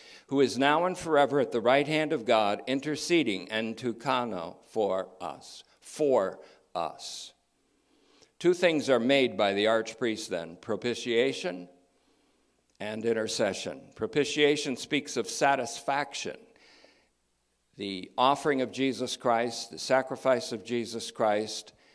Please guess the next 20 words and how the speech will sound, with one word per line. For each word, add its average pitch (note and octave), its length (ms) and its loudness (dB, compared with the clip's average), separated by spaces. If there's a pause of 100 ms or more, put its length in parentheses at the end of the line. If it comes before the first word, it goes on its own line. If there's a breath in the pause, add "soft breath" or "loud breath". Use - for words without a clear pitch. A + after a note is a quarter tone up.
(300 soft breath)
the E2+ 100 -10
one-off A#2 580 0
sacrifice, F2+ 960 -6
was G#2 300 -8
that B2 420 0
which A#2 260 -6
provided A2+ 540 -2
satisfaction A#2 1040 -6
to G#2 140 -10
God, E2+ 420 -12 (680 soft breath)
that F2+ 200 -10
those A2 320 0
at A2 140 -6
enmity C3 500 -2
to A2 100 -6
God F#2+ 340 -4
were G2 120 -6
now F#2+ 200 -6
his F2+ 220 -12
friends. - 720 -12